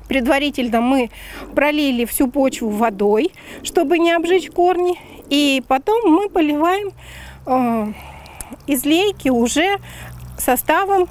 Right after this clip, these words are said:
удобрений. С удовольствием пользуюсь для летних подкормок удобрением "Цветочный рай" от, э, Буйского химзавода. Это буйские удобрения для цветущих комнатных и садовых растений.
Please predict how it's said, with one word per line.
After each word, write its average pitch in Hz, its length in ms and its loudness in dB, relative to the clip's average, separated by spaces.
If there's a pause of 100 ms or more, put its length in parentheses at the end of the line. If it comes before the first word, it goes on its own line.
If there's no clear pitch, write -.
удобрений. 262 920 0 (260)
С - 120 -10
удовольствием 330 840 2 (120)
пользуюсь 320 500 2
для 254 440 0 (560)
летних 269 440 0
подкормок 403 800 0
удобрением 240 760 0
"Цветочный 240 720 -2
рай" 349 240 2 (140)
от, 269 360 -2
э, 240 380 2
Буйского 269 480 0
химзавода. 262 680 2
Это 247 280 0
буйские 254 400 0
удобрения 381 640 0 (260)
для 311 260 0
цветущих 311 640 0
комнатных 370 560 2
и 294 60 0
садовых 294 500 0
растений. 247 600 0